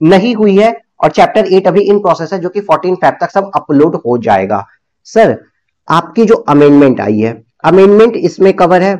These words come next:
because ये most new जो relevant amended book है, amended book से question किए गए हैं, आईसीएआई के amended book से question किए गए हैं। दूसरी बात sir, आपके clerical mistakes,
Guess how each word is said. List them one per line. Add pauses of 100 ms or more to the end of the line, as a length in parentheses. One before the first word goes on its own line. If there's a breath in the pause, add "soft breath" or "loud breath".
because
ये
most (960)
new (600)
जो
relevant
amended
book
है,
amended
book
से
question
किए
गए
हैं,
आईसीएआई
के
amended
book
से
question
किए
गए
हैं। (320)
दूसरी
बात
sir, (320 soft breath)
आपके
clerical
mistakes,